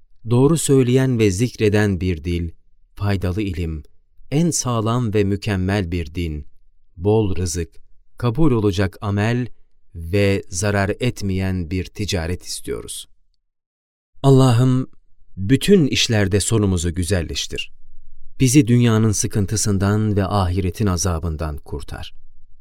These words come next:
Allah'ım, bizi yaşattıkça ömür boyu isyanları ve günahları bırakma hususunda bize acı. Allah'ım, bize hakkı hak olarak göster,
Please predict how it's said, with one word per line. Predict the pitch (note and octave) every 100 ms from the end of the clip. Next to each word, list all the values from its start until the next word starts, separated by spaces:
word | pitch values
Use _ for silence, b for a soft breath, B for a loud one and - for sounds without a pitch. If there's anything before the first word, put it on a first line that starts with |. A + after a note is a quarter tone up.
| -
Allah'ım, | A2 G2 F2+ D#2+ D#2 - - - - - -
bizi | F#2+ C3 B2
yaşattıkça | B2 A2 - G#2+ - - - A2+ - -
ömür | A#2 C3 D3 G2+ F#2
boyu | F2+ F2 E2 - - - -
isyanları | B2+ - C#3 C3 C3+ C#3 E3 A#2
ve | G#2+
günahları | F2+ A2+ G2 F#2 G#2+ F#2
bırakma | G2 F#2+ C3 A#2
hususunda | F2+ G2 F2 F#2+ E2+ E2 -
bize | F2 F2
acı. | - F2+ - - - - - _ - _ _ A#2
Allah'ım, | G#2+ F#2 D2 - - - - - - -
bize | C3 A#2+ B2+
hakkı | G2+ A#2 - - A2+
hak | C3+ B2+ G2
olarak | E2+ D#2+ D#2 -
göster, | E2 - E2 D#2 D2